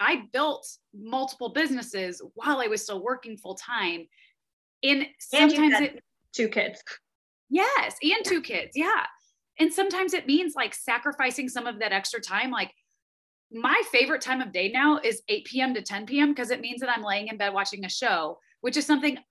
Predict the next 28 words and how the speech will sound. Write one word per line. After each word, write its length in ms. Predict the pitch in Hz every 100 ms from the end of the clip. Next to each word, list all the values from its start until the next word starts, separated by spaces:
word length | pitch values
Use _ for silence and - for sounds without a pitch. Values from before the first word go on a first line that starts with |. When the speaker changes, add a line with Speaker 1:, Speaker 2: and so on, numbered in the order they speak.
| -
Speaker 1:
I 460 | 220 262 311 277 -
didn't 240 | 262 240 196
do 320 | 233 277 214
until 640 | 190 - 208 196 190 180 _ _ _ _ _ _ -
twenty 280 | 226 240
twenty-one. 640 | - 220 185 175 160 - 190 -
Like, 200 | 208 220
it 100 | 190
just 300 | 247 - 202
wasn't 420 | 214 226 214 -
possible 540 | - 330 - 269 202 208
because 360 | 220 - 202
of 80 | 208
the 80 | 196
season 340 | 208 185 180
of 140 | 170 156
life 180 | 170 165
I 100 | 104
was 180 | 107 -
in. 220 | 123 - - - - _
I, 420 | 180 196 190 190 - _ _ _ _ _
you 120 | 214
know, 300 | 208 208 214 196
that 220 | 220 -
was 160 | 247 202
when 240 | 180 214
I 240 | 254 226 170
worked. 380 | 175 247 -